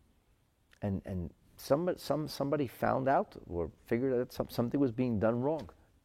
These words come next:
And a-, as, as, as people remember at the time, there were, there were people, grown-ups, who had been wearing tefillin from the day of their bar mitzvah, now they're in their twenties,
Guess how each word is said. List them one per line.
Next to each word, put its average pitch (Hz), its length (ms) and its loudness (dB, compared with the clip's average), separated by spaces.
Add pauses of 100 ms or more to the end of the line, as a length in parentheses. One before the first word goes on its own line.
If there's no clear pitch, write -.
(920)
And 101 180 2
a-, - 280 -2
as, 90 240 -6 (100)
as, - 420 -8 (1080)
as - 80 -14
people 117 340 0
remember 120 380 4
at 101 80 2
the - 80 -6
time, 147 260 -4
there 95 120 0
were, 87 120 -2 (340)
there 98 100 -2
were 95 120 0 (160)
people, 135 360 0 (200)
grown-ups, 156 600 6 (1080)
who 135 120 8
had 135 120 12
been 123 200 8
wearing 175 340 12
tefillin 139 460 6
from 131 200 6
the 165 60 2
day 127 200 6
of 123 100 2
their 127 100 6
bar 107 180 6
mitzvah, 92 300 -2
now 95 200 2
they're 113 200 2
in 117 60 -2
their 117 100 -2
twenties, 85 420 -6